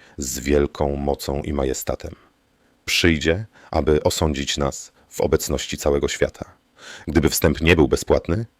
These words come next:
warto byłoby zapłacić. Wtedy poznamy prawdę o wszystkich naszych wewnętrznych i zewnętrznych czynach. Wtedy zobaczymy, do kogo należą pieniądze, dzieci,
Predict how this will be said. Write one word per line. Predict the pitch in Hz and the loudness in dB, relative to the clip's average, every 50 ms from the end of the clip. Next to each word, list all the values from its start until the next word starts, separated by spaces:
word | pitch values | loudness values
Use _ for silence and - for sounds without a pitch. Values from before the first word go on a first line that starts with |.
| _ _ _ _ _ _ | _ _ _ _ _ _
warto | - 69 67 71 71 73 71 - - 78 | -10 -2 2 4 4 4 4 4 2 2
byłoby | 65 69 69 67 62 65 71 69 65 - _ | 2 2 2 2 2 2 0 0 -2 -4 _
zapłacić. | - 80 71 - - - 73 - - - - - - - _ - - - - - | -6 -4 -4 0 4 4 4 4 2 -4 -14 -14 -16 -18 _ -20 -20 -18 -20 -18
Wtedy | - - - - - 95 - 80 73 | -14 -12 -2 2 4 4 6 4 2
poznamy | - 80 71 78 73 73 71 | 0 0 0 2 0 0 0
prawdę | - - - 71 62 - 76 76 | 0 2 2 2 2 2 0 0
o | - - | 0 -2
wszystkich | - - - - - - - - - - | -4 -2 0 -2 -2 -2 -4 -4 -2 -2
naszych | 71 - - 71 62 | -2 -2 -2 0 0
wewnętrznych | 69 73 67 73 76 78 78 71 - - 73 71 - - | 0 0 0 2 0 0 0 -2 -2 -4 -4 -4 -4 -2
i | - | 0
zewnętrznych | 67 76 - 69 71 67 - - 71 - | 0 0 0 0 -2 -4 -4 -6 -6 -6
czynach. | - - - 67 60 - - - _ _ _ - - - - - - | -4 -2 -2 -2 -4 -6 -14 -18 _ _ _ -20 -18 -16 -16 -16 -16
Wtedy | - - - - 80 78 78 | -10 2 4 4 4 6 4
zobaczymy, | 69 71 73 - - 82 78 73 85 101 | 4 4 4 4 4 2 0 0 0 -2
do | 101 - - | -4 -4 -4
kogo | - - - 85 78 87 80 | -2 2 2 4 6 6 4
należą | 73 73 71 73 71 76 | 4 4 2 2 2 0
pieniądze, | 71 - - 78 76 73 71 69 65 78 101 107 - _ _ _ _ _ | -2 0 0 2 2 2 0 0 -2 -4 -4 -6 -8 _ _ _ _ _
dzieci, | - 69 - 76 71 - - - - 104 | -6 0 0 2 2 0 -2 -6 -6 -8